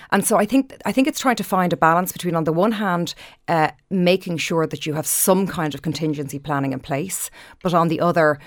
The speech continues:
not, you know, going the whole hog and waiting until the political situation unfolds. And that's why this kind of political development is so important that business track it.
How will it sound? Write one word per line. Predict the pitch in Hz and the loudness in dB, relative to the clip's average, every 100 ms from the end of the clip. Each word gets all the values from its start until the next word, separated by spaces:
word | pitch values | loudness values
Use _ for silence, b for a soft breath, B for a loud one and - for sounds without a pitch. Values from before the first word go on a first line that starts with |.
| B - | B -4
not, | 170 170 151 - - | 2 4 4 0 -4
you | - 180 | -2 0
know, | 156 147 143 B - 151 | 2 0 -4 B -16 0
going | 175 160 156 | 2 4 2
the | 156 | 2
whole | 156 | 0
hog | 151 143 143 | 2 2 2
and | 151 | 2
waiting | 156 156 | 2 0
until | 143 156 | -4 -4
the | 143 | -6
political | 139 151 143 143 | -4 -4 -2 -4
situation | 135 151 147 147 135 151 | -4 -6 -2 -2 -2 -4
unfolds. | 139 135 151 147 - | -6 -2 -2 -2 -4
And | 185 | -2
that's | 208 233 - | 0 -2 -6
why | 214 208 175 143 143 | -2 0 0 -4 -6
this | 143 175 175 | -4 -2 -2
kind | - 170 156 | -4 -6 -6
of | 143 | -8
political | - 160 160 - 143 | -6 -4 -4 -4 -8
development | 139 143 143 139 143 - | -4 -2 -2 -2 -8 -6
is | |
so | - - 160 | -6 -2 0
important | 151 139 147 143 143 | 0 0 -2 -2 -6
that | - | -6
business | 147 135 139 | -6 -6 -8
track | - 151 143 160 | -4 -4 -4 -6
it. | 156 | -8